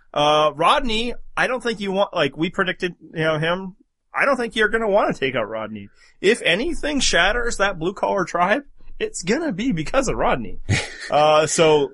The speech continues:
Speaker 1: leave that agent of chaos in there and see what happens.
Speaker 2: Yeah, and we'll actually get to that when we get to predictions, 'cause I have some theories on that.
Speaker 1: But yeah, I, to your point, I think Kelly was the one that everybody liked, and I think if you remove that, the, the hub, it could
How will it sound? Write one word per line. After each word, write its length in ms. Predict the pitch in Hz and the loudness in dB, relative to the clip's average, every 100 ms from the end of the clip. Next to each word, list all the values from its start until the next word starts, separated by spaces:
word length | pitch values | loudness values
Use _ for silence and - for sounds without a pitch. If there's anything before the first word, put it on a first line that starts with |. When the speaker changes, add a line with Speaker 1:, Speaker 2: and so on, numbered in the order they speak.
| - | -8
Speaker 1:
leave 340 | - 170 277 | -4 2 4
that 220 | 254 240 | 6 6
agent 280 | 233 190 214 | 6 4 -2
of 80 | 165 | -2
chaos 440 | - 214 196 165 196 | 0 0 2 2 2
in 200 | 254 170 | -2 -2
there 220 | 123 139 | 0 0
and 120 | 147 | -2
see 180 | - 254 | -4 -4
what 200 | 151 139 | -2 -2
happens. 360 | 185 240 - | -2 -4 0
Speaker 2:
Yeah, 240 | 85 82 80 | 4 6 6
and 120 | 87 | 4
we'll 160 | 90 95 | 4 6
actually 300 | 98 - 92 | 6 4 0
get 160 | 87 90 | 2 0
to 100 | 87 | 2
that 220 | 85 78 | 4 4
when 120 | 85 | 0
we 80 | 85 | 0
get 160 | 85 - | -2 -4
to 80 | |
predictions, 520 | - 85 110 - 78 78 | -6 0 0 0 -6 -4
'cause 120 | - | 0
I 100 | 87 | 2
have 220 | 90 85 | 2 0
some 200 | - 82 | -4 -6
theories 440 | - 104 95 80 | 0 4 4 2
on 140 | 78 78 | 0 0
that. 200 | 76 73 - - _ - | 0 -2 -6 -20 _ 2
Speaker 1:
But 140 | 202 | 4
yeah, 200 | 247 285 | 6 6
I, 120 | 175 | 4
to 200 | 165 - | 0 -4
your 120 | 220 226 | -4 -2
point, 220 | 269 262 | -2 0
I 60 | 185 | 0
think 240 | 226 226 | -2 -4
Kelly 380 | - - 170 220 | -8 0 0 0
was 220 | 220 214 | -2 -2
the 100 | 220 | -2
one 220 | 196 175 202 | 0 0 2
that 100 | 175 | 0
everybody 400 | 202 208 220 185 | -2 -6 -4 -2
liked, 440 | 165 254 139 - | 0 0 -2 -4
and 200 | 139 143 | -6 -4
I 80 | 147 | -4
think 260 | 165 170 | -4 -4
if 140 | 170 - | -8 -8
you 100 | 151 | -8
remove 560 | 143 143 135 180 208 | -2 0 2 0 0
that, 300 | 185 170 151 - - | 2 2 2 -4 -16
the, 320 | 147 143 135 | -4 -2 0
the 120 | 131 120 | 0 0
hub, 340 | 185 175 185 - - - _ - | 2 0 -2 -10 -20 -20 _ -2
it 160 | 202 | -2
could 300 | - 214 190 | 0 -2 -2